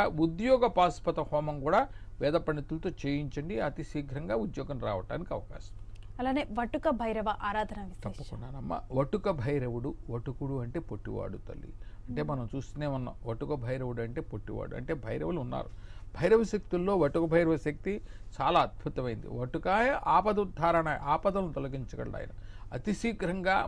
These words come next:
Speaker 1: మనకున్న సమస్యలు, జటిలమైన సమస్య అంటే సమస్య లేని మానవుడు లేడు, ఔషధ సేవ చేయలేని మానవుడు లేడు. వటుక భైరవుడి యొక్క కవచాన్ని గనక ఎవరైతే పారాయణ చేస్తారో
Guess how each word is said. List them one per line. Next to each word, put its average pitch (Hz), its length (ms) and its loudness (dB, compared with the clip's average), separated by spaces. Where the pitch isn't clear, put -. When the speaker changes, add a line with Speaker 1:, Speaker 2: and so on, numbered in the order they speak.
Speaker 1:
మనకున్న 170 360 0
సమస్యలు, 160 500 -4
జటిలమైన 247 520 4
సమస్య 185 380 -2
అంటే 170 180 0
సమస్య 156 400 -4
లేని 156 200 -2
మానవుడు 156 400 -2
లేడు, 170 180 0
ఔషధ 240 320 8
సేవ 208 140 4
చేయలేని 156 420 0
మానవుడు 135 380 -2
లేడు. - 180 -8
వటుక 240 300 10
భైరవుడి 240 400 6
యొక్క 190 160 2
కవచాన్ని 233 640 6
గనక 233 180 2
ఎవరైతే 196 360 2
పారాయణ 160 340 6
చేస్తారో 131 500 -2